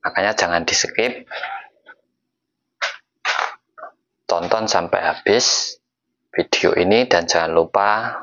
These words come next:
like, subscribe, dan share-nya. Cara yang akan saya berikan di sini sebenarnya sangat simpel.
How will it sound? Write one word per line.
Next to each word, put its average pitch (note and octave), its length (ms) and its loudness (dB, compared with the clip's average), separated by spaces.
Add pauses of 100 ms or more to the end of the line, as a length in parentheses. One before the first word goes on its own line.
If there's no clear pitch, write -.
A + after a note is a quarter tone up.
like, F2+ 400 -2
subscribe, - 720 -2
dan - 240 -2
share-nya. - 640 -2 (1800)
Cara B2+ 360 2
yang B2+ 160 4 (120)
akan A2+ 160 -2
saya G#2 320 2
berikan E2 800 2
di F2 80 -2
sini - 400 0
sebenarnya B2 600 2
sangat G#2 340 0
simpel. - 380 0